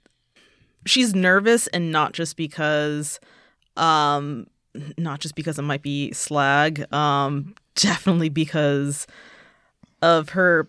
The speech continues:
past experiences here, uh, and it, it's definitely looking around to make sure she hasn't missed anything, and probably looks in a,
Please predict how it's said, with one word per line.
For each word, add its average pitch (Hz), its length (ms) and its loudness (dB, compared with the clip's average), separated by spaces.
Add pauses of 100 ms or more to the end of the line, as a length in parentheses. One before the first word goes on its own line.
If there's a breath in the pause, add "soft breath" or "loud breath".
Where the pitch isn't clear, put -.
past 165 320 -4
experiences 170 680 -4
here, 226 420 0
uh, 160 480 2
and 170 160 2
it, 151 320 -4
it's 147 320 -6
definitely 165 420 -2
looking 156 300 -6
around 143 360 -2
to 143 80 -8
make 139 160 -8
sure 147 140 -6
she 147 140 -4
hasn't 139 220 -4
missed 143 340 -4
anything, 139 580 -4
and 139 340 -4
probably 151 320 -2
looks 139 300 -2
in 135 120 -4
a, 135 280 -6